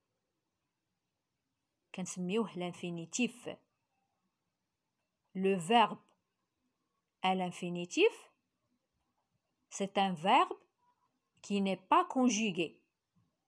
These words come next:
يعني فعل ما مصرفش، ما محولش. من بعد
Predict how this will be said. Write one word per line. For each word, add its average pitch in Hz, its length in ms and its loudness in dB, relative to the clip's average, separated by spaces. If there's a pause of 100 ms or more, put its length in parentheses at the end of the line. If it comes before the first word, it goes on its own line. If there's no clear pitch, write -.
(300)
يعني 180 600 -6 (600)
فعل 285 420 4 (580)
ما 185 100 0
مصرفش، - 840 -2 (180)
ما 185 80 -4
محولش. 208 760 2 (3250)
من 262 240 2
بعد 392 320 6